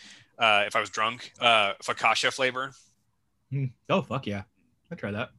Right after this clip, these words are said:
Speaker 1: Like, I would, like, again, I would try it, but I wouldn't wanna try it, like, paying these import prices.
Speaker 2: No, no, no, no, no, no.
Speaker 1: 'Cause, yeah, like,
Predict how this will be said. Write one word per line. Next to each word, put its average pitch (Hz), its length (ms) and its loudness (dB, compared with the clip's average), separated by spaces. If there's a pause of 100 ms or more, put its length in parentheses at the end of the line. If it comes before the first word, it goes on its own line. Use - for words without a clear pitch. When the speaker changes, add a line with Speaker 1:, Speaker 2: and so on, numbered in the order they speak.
(300)
Speaker 1:
Like, 127 160 2
I 147 60 6
would, 160 200 0
like, 151 140 4
again, 165 240 4
I 147 100 4
would 143 140 -2
try 190 320 4
it, 135 160 6
but 135 80 2
I 139 60 6
wouldn't 147 300 0
wanna 131 180 2
try 123 260 4
it, 110 120 2
like, 110 260 -2
paying 123 220 0
these 110 180 -2
import - 360 -12
prices. - 680 -10
Speaker 2:
No, 101 160 -2
no, - 20 -6
no, 87 80 -8
no, 82 320 -18
no, - 400 -20
no. - 60 -20 (120)
Speaker 1:
'Cause, 104 380 -4
yeah, 113 160 4
like, 98 380 -2